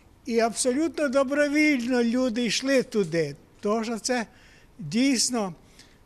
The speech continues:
е, це шлях до правди, до справедливості. А не до, і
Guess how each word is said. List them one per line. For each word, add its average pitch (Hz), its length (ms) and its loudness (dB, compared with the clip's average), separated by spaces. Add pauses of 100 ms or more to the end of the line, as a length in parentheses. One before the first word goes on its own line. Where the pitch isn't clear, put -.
(260)
е, 190 260 -8
це 226 180 -2
шлях 240 400 0
до 233 160 -2
правди, 220 720 2
до 196 180 0
справедливості. 240 1120 0 (640)
А 202 160 -4
не 214 180 2
до, 202 160 0 (580)
і 220 140 -10